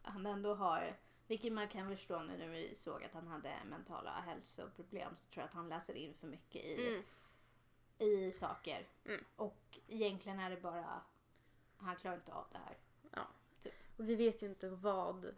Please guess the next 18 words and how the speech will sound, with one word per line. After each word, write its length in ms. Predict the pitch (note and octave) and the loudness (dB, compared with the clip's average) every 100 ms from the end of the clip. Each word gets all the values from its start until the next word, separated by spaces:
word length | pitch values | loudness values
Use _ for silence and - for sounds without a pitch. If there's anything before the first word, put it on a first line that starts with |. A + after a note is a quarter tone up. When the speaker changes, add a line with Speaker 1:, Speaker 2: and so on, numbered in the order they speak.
| A3+ | -8
Speaker 2:
de 280 | F#3+ F3 F3+ | -2 0 0
Speaker 1:
Nej. 260 | E3 - - | -2 -4 -4
Speaker 2:
svårigheterna 600 | - G3+ F#3+ F#3 - F#3+ | 2 4 4 0 2 6
är. 160 | G3 A3+ | 8 8
Om 60 | |
Speaker 1:
Nej. 140 | A3 E3+ | 6 4
Speaker 2:
det 60 | G3+ | 4
är 60 | |
någonting 320 | G3+ G3 F#3+ | 2 -2 -2
som 160 | F#3+ G3 | -4 0
gör 80 | G3 | 0
att 80 | G3 | 0
han 100 | F3 | -4
inte 280 | G3+ G3 A#3+ | -2 2 4
kan 320 | A#3+ A#3+ A#3+ | 6 6 6
jobba. 460 | F#3+ F3+ F3+ F3+ G3 | 6 2 6 4 4
Speaker 1:
Nej, 160 | - - | 0 -4
precis. 480 | A#3 A3+ - - - | -2 -2 -2 -6 -4